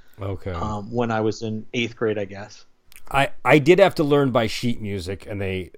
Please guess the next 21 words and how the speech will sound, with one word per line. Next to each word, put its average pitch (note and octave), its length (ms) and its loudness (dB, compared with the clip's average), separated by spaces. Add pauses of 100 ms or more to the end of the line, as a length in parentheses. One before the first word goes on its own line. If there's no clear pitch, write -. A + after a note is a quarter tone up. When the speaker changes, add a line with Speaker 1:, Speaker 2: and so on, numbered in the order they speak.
Speaker 1:
th-, C3 140 -6
that D3+ 100 8
wasn't D#3 260 8
all B2 220 8
I A2+ 80 8
did, G2+ 160 0
but G#2 120 2
they G#2+ 100 4
did, G2+ 380 0
the A2+ 120 0
guitar A2+ 400 0
pl-, - 220 2
teacher G#2 420 -2
made F#2 260 -4
me F2+ 80 -6
do F2+ 120 -4
the E2+ 100 -6
sheet - 280 -8
music E2+ 340 -8
thing, D#2+ 220 -10
and D#2+ 160 -8